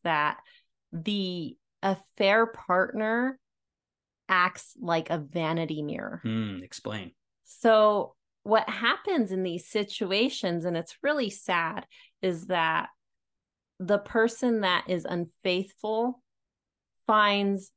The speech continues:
Speaker 1: the twenty percent that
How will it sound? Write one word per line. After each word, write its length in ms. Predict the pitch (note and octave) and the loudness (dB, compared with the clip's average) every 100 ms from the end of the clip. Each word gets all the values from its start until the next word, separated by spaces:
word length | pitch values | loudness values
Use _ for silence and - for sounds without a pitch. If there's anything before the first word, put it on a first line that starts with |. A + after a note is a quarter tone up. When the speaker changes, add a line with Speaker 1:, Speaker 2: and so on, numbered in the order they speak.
| _ | _
Speaker 1:
the 200 | - F#3 | -4 -2
twenty 560 | F#3 - - G#3+ A3+ A3+ | -2 -6 -2 2 2 2
percent 960 | A3+ F3 E3+ - - G3+ G3+ A3 - - - _ _ _ _ _ _ _ _ _ _ _ _ _ - | 0 -4 -4 -8 -4 0 2 0 -4 -12 -12 _ _ _ _ _ _ _ _ _ _ _ _ _ -6
that 260 | F3+ F#3 | 0 2